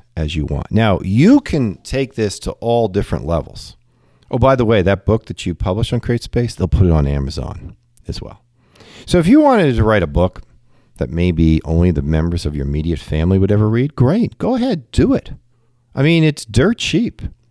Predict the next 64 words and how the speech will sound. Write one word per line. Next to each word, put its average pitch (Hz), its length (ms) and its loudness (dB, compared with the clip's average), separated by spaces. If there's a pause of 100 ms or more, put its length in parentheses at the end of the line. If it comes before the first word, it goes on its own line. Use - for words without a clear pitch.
(460)
And 131 120 4
who 240 100 4
cares 269 400 2
if 87 140 2
it's - 160 -2
good - 220 -4
or 58 80 -12
not? - 280 -16
You're 143 160 4
only 240 140 6
writing 101 300 4
it 117 80 0
for 139 120 -2
your 135 80 4
family. 165 460 -4 (640)
If 117 100 0
you 123 120 4
do 196 160 4
have 262 180 4
something 85 320 -4
to - 80 -10
say 131 420 -6
and 85 100 0
you 95 80 4
think 95 240 -4
other 95 180 -2
people 98 280 0
might 90 220 0
want 87 140 0
to 78 60 -4
hear 85 200 -4
it 165 200 -10
and 90 140 -4
you're 90 100 2
willing 87 260 2
to 80 100 -4
do 87 120 2
a 85 60 4
little 85 160 2
bit 82 120 0
of 76 60 -2
work 85 280 0
on 80 80 0
the 76 40 -2
promotional 80 520 -2
side, 175 320 -6 (680)
well, 131 120 2
you 151 100 4
can 165 120 0
do 160 120 4
that 165 200 0
too. 220 260 -4 (480)
But 117 100 2
createspace 170 440 4
dot 131 200 0
com 120 180 0
is 98 80 -2
a 85 60 0
great 107 320 0
place 98 260 0
for - 140 -6
you 80 240 -2
to, 80 160 -10
to 78 540 -6